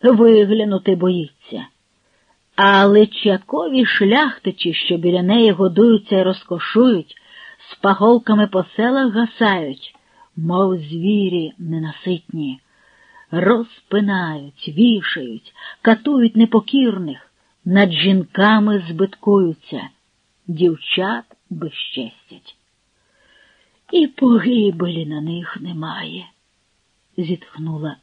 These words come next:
мати біля печі. Буде, бабусю, запевнив стару Максим, не журіться, безпримінно буде, та ще й скоро.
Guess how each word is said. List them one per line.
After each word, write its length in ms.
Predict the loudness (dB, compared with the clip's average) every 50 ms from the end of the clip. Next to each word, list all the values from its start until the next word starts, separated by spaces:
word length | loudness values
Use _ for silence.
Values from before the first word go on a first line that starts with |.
| _ -10
мати 440 | -8 -8 -8 -8 -10 _ -16 -18 -16
біля 280 | -14 -14 -14 -14 -16 _
печі. 480 | -16 -16 -16 -16 -12 -12 -12 -12 -12 _ _ _ _ _ _ _ _ _ _ _ _ _ _ _ _ -20 _ -8
Буде, 360 | -6 2 4 4 6 6 6 4
бабусю, 640 | 4 4 4 4 2 0 0 -2 -4 -4 -4 -4 -8 _ _ _ _ _
запевнив 640 | -14 -2 0 0 0 2 2 2 2 2 0 -2 -4
стару 300 | -4 -4 -2 -2 0 -2
Максим, 500 | -2 -6 -10 -12 -4 0 0 0 0 -2 -6 -20 -20 -20 -14 -6
не 220 | -2 2 2 2 2
журіться, 720 | 2 0 2 2 2 2 0 _ _ -4 -4 -4 -4 -6 _ _ -8
безпримінно 1080 | -8 -6 -6 -2 -4 -4 -4 -4 _ 2 4 4 6 6 6 6 4 4 2 2 0
буде, 420 | -2 0 0 0 -2 -2 -6 -10 -14 _ _ _ _
та 160 | -10 -10 -8
ще 220 | -6 -6 -2 -2 -2
й 120 | -2 -2 -6 -18
скоро. 440 | _ -6 -4 -2 -2 -4 -6 -10